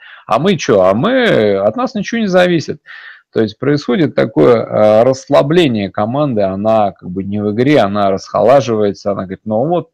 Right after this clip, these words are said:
у нас Леха звезда, там, респект и уважуха". Вот, то есть от-, э, ответственность за результат, ну, при-, при-, возникает привычка перекладывать ответственность за результат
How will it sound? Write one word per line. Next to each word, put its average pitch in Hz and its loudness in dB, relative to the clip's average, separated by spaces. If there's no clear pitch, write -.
у 110 -8
нас 101 -8
Леха 113 -2
звезда, 90 2
там, - -18
респект 95 -6
и 95 -4
уважуха". 98 0
Вот, 101 0
то 101 -4
есть - -6
от-, - 0
э, 104 2
ответственность 120 -2
за 117 -2
результат, 139 -2
ну, 117 -10
при-, 127 -2
при-, 135 2
возникает 131 -2
привычка 151 -4
перекладывать 127 2
ответственность 107 -4
за 110 -2
результат 107 -4